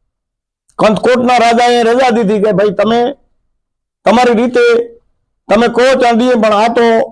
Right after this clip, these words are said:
અસુરા ચારણને દેવાનું છે." ને અસુરો ચારણ મઢવી જે ત્રિકમને, હવે ત્રિકમ ત્યાં રહ્યા, અસુરે ચારણે આ મેરણ દીધું, પણ એમાં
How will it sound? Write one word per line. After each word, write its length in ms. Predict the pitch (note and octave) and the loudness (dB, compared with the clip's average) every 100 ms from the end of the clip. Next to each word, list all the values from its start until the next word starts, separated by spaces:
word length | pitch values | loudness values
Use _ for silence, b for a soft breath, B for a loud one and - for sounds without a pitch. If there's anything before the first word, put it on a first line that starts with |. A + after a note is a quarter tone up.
| - | -6
અસુરા 380 | - F#3+ A3+ A3+ | -4 -2 0 0
ચારણને 460 | A3 G#3+ A3+ A#3 A3+ | 2 0 0 0 0
દેવાનું 460 | A3 B3+ A#3+ A3+ | 0 0 0 0
છે." 100 | F#3+ | -2
ને 160 | G3 E3+ | -2 -2
અસુરો 340 | F#3 A#3 A#3+ | -2 0 -2
ચારણ 320 | A3 G#3 G#3 G3+ | 0 0 0 0
મઢવી 500 | E3+ F3+ F3+ G3+ F3+ F3+ | -2 -2 0 -2 -2 -2
જે 220 | E3+ F3+ | 0 -2
ત્રિકમને, 680 | - G3 G3 A#3+ A3 C#3+ G#2 _ _ _ _ _ _ _ _ _ _ _ - | -2 -4 -2 0 0 -2 -6 _ _ _ _ _ _ _ _ _ _ _ 0
હવે 160 | G3 | 0
ત્રિકમ 840 | G#3 G#3+ B3 - C#4 C#4 C4+ - - _ _ _ _ _ | 0 -2 -4 0 0 2 0 -4 -12 _ _ _ _ _
ત્યાં 240 | G3+ B3 A#3 | 2 4 4
રહ્યા, 560 | G#3+ B3 D3 A2 - _ - | 2 2 0 -2 -8 _ -2
અસુરે 400 | F#3 B3 C4 C4+ | 0 2 2 2
ચારણે 800 | A#3 B3 B3+ C4 C4 C4 C#4 - - | 2 2 2 2 0 0 -4 -8 -2
આ 120 | G#3 | 0
મેરણ 380 | G#3 B3+ C4+ B3+ | 2 2 2 0
દીધું, 680 | B3 F#3+ A3+ D#3+ - - b b - | 0 0 0 -2 -6 -14 b b 0
પણ 480 | B3 C4+ - - _ _ _ _ _ _ _ _ _ _ _ _ - | 2 2 -2 -6 _ _ _ _ _ _ _ _ _ _ _ _ 0
એમાં 580 | A#3 C4+ C4+ A3+ E3 - | 2 2 2 0 -4 -14